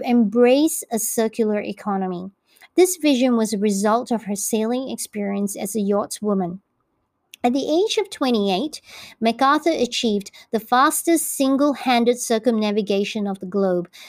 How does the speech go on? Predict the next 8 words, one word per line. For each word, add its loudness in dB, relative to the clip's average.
sailing 4
more 2
than 0
twenty-six -2
thousand 2
miles 0
in 0
just -4